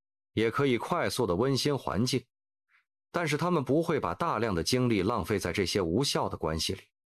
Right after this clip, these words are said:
他们的目标感极强，非常清知道自己在干什么，能干什么，要干什么，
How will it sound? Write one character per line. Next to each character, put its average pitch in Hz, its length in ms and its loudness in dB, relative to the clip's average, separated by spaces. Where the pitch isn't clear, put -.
他 135 180 -2
们 120 140 2
的 110 80 2
目 127 180 2
标 127 220 2
感 85 240 -4
极 92 260 0
强， 85 460 -4
非 143 320 0
常 90 340 -2
清 98 340 0
知 151 220 2
道 104 160 0
自 101 240 -4
己 - 160 -8
在 90 160 -6
干 104 280 -4
什 - 140 -6
么， 110 80 -12
能 98 320 0
干 123 260 -2
什 - 180 -8
么， 120 60 -14
要 120 360 0
干 87 280 -4
什 - 160 -6
么， - 60 -16